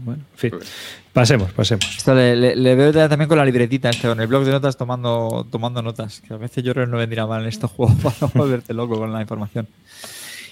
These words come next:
Speaker 2: Y nada, lo dicho, la verdad es que estoy expectante porque estoy convencido que hay otros escenarios, que habrá muchísimo más, más, pues eso, con más personajes, más actores, ¿no? Más,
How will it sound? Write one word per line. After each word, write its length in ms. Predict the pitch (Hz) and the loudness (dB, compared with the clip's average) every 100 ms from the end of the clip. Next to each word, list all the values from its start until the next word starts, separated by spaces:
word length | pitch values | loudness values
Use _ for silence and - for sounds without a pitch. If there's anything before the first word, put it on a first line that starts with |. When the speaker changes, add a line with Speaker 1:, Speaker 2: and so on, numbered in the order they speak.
| _ | _
Speaker 2:
Y 300 | 147 127 123 | 2 4 4
nada, 140 | 123 175 | 4 4
lo 80 | 156 | 4
dicho, 180 | - | 4
la 60 | 139 | 4
verdad 100 | 127 | 2
es 40 | |
que 40 | 185 | 2
estoy 140 | 196 | 0
expectante 380 | 190 175 180 214 | 2 0 0 0
porque 180 | 175 120 | 0 -2
estoy 160 | - | -2
convencido 360 | 135 135 131 139 | 0 0 0 0
que 140 | 131 | 2
hay 240 | 123 123 120 | 2 2 0
otros 180 | 120 117 | 0 -2
escenarios, 600 | 117 120 123 127 131 - - _ - - | -2 0 2 2 2 -4 -20 _ -20 -6
que 60 | |
habrá 220 | 107 110 117 | -2 0 0
muchísimo 520 | 113 117 104 117 113 | 0 -2 -2 -2 -2
más, 560 | 113 113 113 107 - - - _ _ _ - - - | 0 0 -2 -4 -8 -14 -20 _ _ _ -20 -16 -8
más, 500 | 113 110 - - - _ _ _ _ - _ _ _ _ - 101 101 - | -4 -4 -6 -12 -14 _ _ _ _ -20 _ _ _ _ -18 -14 -14 -14
pues 120 | - | -14
eso, 140 | 104 - | -12 -12
con 220 | 101 92 | -12 -8
más 160 | 110 | -8
personajes, 500 | - 104 113 139 117 | -4 -4 0 0 2
más 200 | 113 110 | 0 -2
actores, 500 | 104 - 143 127 123 | -4 0 2 2 2
¿no? 140 | 120 127 | 0 -2
Más, 340 | 117 113 - | 0 0 -2